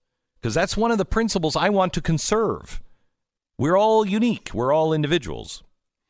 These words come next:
And, uh, and I saw her speak at, uh, Charlie Kirk's conference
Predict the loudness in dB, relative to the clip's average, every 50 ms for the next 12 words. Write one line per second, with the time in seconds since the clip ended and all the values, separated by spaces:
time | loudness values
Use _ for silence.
0 | _ _ _ _ _ _ _ _ _ _ _ _ -6 -4 -2 -2 -2 -2 -2 -2
1 | -2 -2 -2 -2 -2 -2 -4 -4 -4 -6 -8 -10 -10 -8 -6 -2 -2 -2 -2 -2
2 | -2 -2 -2 -2 -2 -4 -6 -6 -6 -6 -8 -6 -4 -4 -4 -4 -4 -6 -8 -12
3 | -18 -20 -20 -20 _ _ _ _ _ _ _ _ _ -6 -6 -4 -4 -4 -6 -6
4 | -6 -6 -6 -6 -4 -4 -4 -4 -4 -6 -8 -6 -6 -6 -6 -6 -8 -8 -8 -8
5 | -8 -6 -6 -6 -6 -8 -8 -8 -8 -8 -8 -10 -14